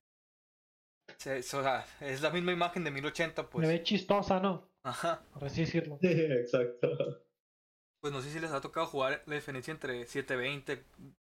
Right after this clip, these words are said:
Speaker 1: mil ochenta, dos K y cuatro K, que se mira más amplio.
Speaker 3: Sí, de hecho.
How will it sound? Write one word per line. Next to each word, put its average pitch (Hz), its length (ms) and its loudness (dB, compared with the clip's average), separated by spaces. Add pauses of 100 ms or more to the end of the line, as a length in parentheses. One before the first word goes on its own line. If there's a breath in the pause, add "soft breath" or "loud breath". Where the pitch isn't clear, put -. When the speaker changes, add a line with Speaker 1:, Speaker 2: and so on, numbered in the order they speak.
Speaker 1:
mil 131 160 -2
ochenta, 131 640 0
dos 120 240 -6
K 123 280 -2
y 120 300 -6
cuatro 120 320 -8
K, 135 140 -6
que 127 160 -8
se 120 100 -2
mira 123 200 -4
más 120 240 -2
amplio. 127 400 -4 (1000)
Speaker 3:
Sí, 123 80 4
de 110 340 4
hecho. 104 280 -4